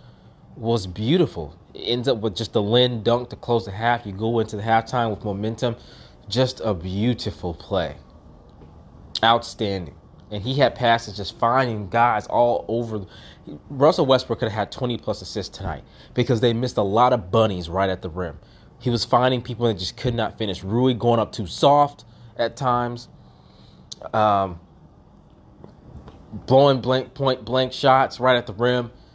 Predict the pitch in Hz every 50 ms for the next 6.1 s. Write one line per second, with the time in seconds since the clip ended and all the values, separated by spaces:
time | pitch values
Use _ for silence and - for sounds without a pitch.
0 | - - - - - - - 110 104 - 131 135 139 - 120 107 90 104 110 113
1 | - - 92 82 78 76 76 - - - - - - - - - - - - -
2 | 95 95 92 92 90 87 87 82 85 - - - 123 120 123 131 135 139 135 123
3 | 117 120 123 135 - - 120 117 110 110 107 104 117 110 107 113 120 120 113 113
4 | 113 127 - - 110 113 110 - - - - - - - - 117 117 107 101 -
5 | - 117 113 120 120 - - - - - - - - - - 131 120 113 113 104
6 | 98